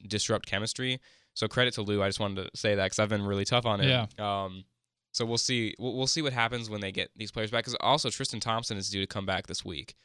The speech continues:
Speaker 2: Mm-hmm.
Speaker 1: So that's a lot coming back. When you have to
Speaker 2: And
Speaker 1: figure
Speaker 2: that'll
Speaker 1: out how to
Speaker 2: be
Speaker 1: get Derrick
Speaker 2: interesting,
Speaker 1: Rose
Speaker 2: yeah.
Speaker 1: in there and you're
Speaker 2: And
Speaker 1: gonna
Speaker 2: Isaiah Thomas.
Speaker 1: figure out how to use Isaiah Thomas, and then Thompson's back, that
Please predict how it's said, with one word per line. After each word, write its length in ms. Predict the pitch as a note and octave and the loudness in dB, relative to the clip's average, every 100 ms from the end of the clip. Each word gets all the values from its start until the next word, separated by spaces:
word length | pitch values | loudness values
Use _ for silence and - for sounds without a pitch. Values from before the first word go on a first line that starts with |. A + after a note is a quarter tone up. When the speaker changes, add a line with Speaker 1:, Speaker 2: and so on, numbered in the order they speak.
| - | 2
Speaker 2:
Mm-hmm. 120 | C#3+ | 6
Speaker 1:
So 440 | C3+ C3 G#2+ G#2 G2 - _ _ _ | 8 8 6 2 0 -8 _ _ _
that's 180 | B2 - | 0 2
a 60 | G3 | -2
lot 380 | G#2 A2 A2 | 2 4 4
coming 280 | - G#2+ F#2+ | 2 -6 -4
back. 320 | F#2 E2 A#1+ | -2 -2 -2
When 100 | A2 | -4
you 120 | A2+ C#3 | -4 0
have 320 | D3 C3 G#2 - _ _ _ - | 2 2 -2 -12 _ _ _ -2
to 60 | - | 4
Speaker 2:
And 80 | C#3+ | 8
Speaker 1:
figure 80 | |
Speaker 2:
that'll 220 | D#3 D#3+ G3+ | 8 8 6
Speaker 1:
out 40 | |
how 60 | - | 6
to 40 | |
Speaker 2:
be 80 | E3 | 6
Speaker 1:
get 100 | - | 6
Derrick 260 | C#3 A2+ A2 | 6 6 6
Speaker 2:
interesting, 100 | A#2+ | 6
Speaker 1:
Rose 260 | A2 B2 A#2+ | 6 6 4
Speaker 2:
yeah. 40 | |
Speaker 1:
in 80 | A#2+ | 2
there 300 | B2+ B2 B2+ - | 0 0 0 -2
and 160 | G2+ | -2
you're 120 | F2+ C3 | 2 4
Speaker 2:
And 140 | C#3 | 6
Speaker 1:
gonna 80 | C#3 | 6
Speaker 2:
Isaiah 280 | C3+ C3 B2+ | 4 4 2
Thomas. 340 | - B2 B2 | 2 2 4
Speaker 1:
figure 140 | A#2+ A#2+ | 6 6
out 80 | A#2+ | 6
how 80 | |
to 80 | B2+ | 2
use 280 | F#2+ A2 C3+ | 2 2 4
Isaiah 280 | C3+ B2+ B2 | 4 4 4
Thomas, 320 | B2+ A#2+ B2 | 2 0 0
and 100 | G#2 | -2
then 160 | A2 G#2 | -4 -4
Thompson's 460 | - B2+ C3+ A2+ F#2+ | -4 -2 -2 -4 -4
back, 360 | F#2+ F#2 F2 _ _ _ _ _ _ _ _ | 0 0 -2 _ _ _ _ _ _ _ _
that 360 | B2 B2 C3 C3+ | -2 4 4 4